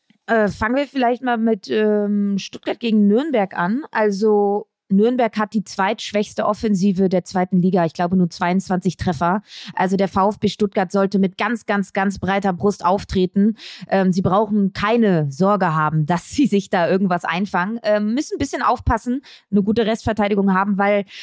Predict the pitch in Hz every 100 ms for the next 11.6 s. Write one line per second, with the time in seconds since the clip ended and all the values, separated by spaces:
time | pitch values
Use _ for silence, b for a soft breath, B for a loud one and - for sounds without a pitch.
0 | B - 190 185 185 180 202 202 226 214
1 | 196 190 185 - 196 190 156 240 233 175
2 | 165 160 190 208 185 180 180 190 180 180
3 | 185 196 185 185 185 180 175 185 202 -
4 | 170 160 202 - 180 170 185 180 B B
5 | 202 180 175 180 240 - 220 - 208 196
6 | 196 208 214 - 185 - 226 226 196 185
7 | 185 175 - 196 220 196 _ 240 277 240
8 | 226 226 214 208 202 202 262 262 233 220
9 | 220 202 208 - 208 190 214 254 247 226
10 | B B 208 202 190 226 226 220 220 226
11 | 202 214 208 208 208 196